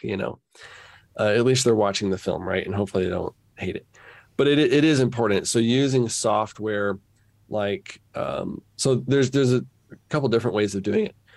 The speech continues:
<clears throat> Um, we'll start on the low end of it. Um,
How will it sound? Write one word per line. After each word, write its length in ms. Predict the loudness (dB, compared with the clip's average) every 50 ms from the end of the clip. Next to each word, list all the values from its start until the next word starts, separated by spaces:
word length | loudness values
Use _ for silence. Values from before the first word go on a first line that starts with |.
| -20 -20 -20 -20 -20 -20 _ _ _ _ _ _ _ _ _ _ -4
<clears throat> 460 | -2 0 -2 -2 -2 -4 -6 -6 -2 0
Um, 440 | 2 4 4 2 2 0 -2 -6 -12 _ _ _ _ _ _ _ _ _ _ _ _ _ _ _ _ _ _ _ _ _ _ _ _ _ _ _ _ _ _ _ _ _ _ _ _ _ _ _
we'll 100 | -4 -2
start 180 | 2 2 2 2
on 60 | 2
the 80 | 2 0
low 240 | 2 2 2 2 2
end 200 | 2 2 0 0
of 100 | 0 0
it. 160 | -2 -4 -6 _ _ _ _ _ _ _ _ _ _ _ _ _ _ _ _ _ _ _ _ _ _ _ _ _ _ _ _ -8
Um, 480 | -6 -6 -4 -6 -6 -8 -8 -10 -12